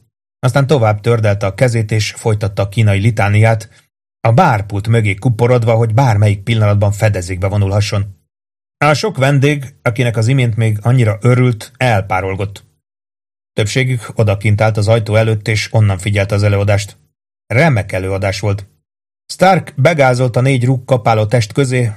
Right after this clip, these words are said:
elkapott egy idegen lábat, és addig húzta kifelé, amíg megjelent egy hát is, aztán elkezdte ezt az ismeretlen hátat megdolgozni a vesélytáján.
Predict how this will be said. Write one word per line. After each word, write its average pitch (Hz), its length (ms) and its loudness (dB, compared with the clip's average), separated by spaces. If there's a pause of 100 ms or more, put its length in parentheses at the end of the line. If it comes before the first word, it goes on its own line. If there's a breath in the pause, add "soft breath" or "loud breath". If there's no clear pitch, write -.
(140)
elkapott 117 640 0
egy 104 100 0
idegen 107 320 2
lábat, 113 360 0
és 107 280 -4
addig 117 340 0
húzta 120 300 -4
kifelé, 120 480 0 (440 loud breath)
amíg 117 440 0
megjelent 107 400 2
egy 107 160 -4
hát 117 340 0
is, - 240 -6 (480 soft breath)
aztán 190 320 2
elkezdte 131 580 0
ezt 131 200 0
az 120 180 -2
ismeretlen 107 520 -2
hátat 107 380 0
megdolgozni 104 600 0
a 104 60 2
vesélytáján. 107 840 0